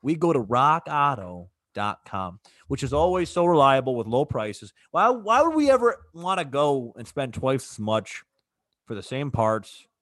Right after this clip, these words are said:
same, and, and just jacked up prices when we can go to rock auto dot com, save some money, but also get some and, and get the same wonderful parts that,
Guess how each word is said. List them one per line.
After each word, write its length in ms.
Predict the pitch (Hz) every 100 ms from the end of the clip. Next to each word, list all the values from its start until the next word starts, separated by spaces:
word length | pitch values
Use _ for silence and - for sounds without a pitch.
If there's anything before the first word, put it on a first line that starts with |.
| _ _ _
same, 260 | 139 143 -
and, 120 | 127
and 520 | 117 123 127 123 127
just 240 | 120 123 -
jacked 280 | 147 147 -
up 120 | 135
prices 400 | 165 180 - 87
when 160 | 120
we 80 | 139
can 180 | 135 113
go 460 | 104 170 151 113 - _
to 80 | -
rock 300 | 123 120 120
auto 160 | 131 131
dot 180 | 123 -
com, 280 | 143 123 - -
save 300 | - - 143
some 140 | 143 180
money, 300 | 127 98 98 85 _ _ _ -
but 80 | 117
also 500 | 143 151 151 143 135 _ _ -
get 240 | 156 -
some 500 | - 175 160 151 143 - _
and, 180 | 156 151
and 100 | 160
get 80 | 170
the 60 | 160
same 220 | - 185
wonderful 380 | 165 185 185 175
parts 460 | - 170 170 - - _ _ -
that, 280 | 160 156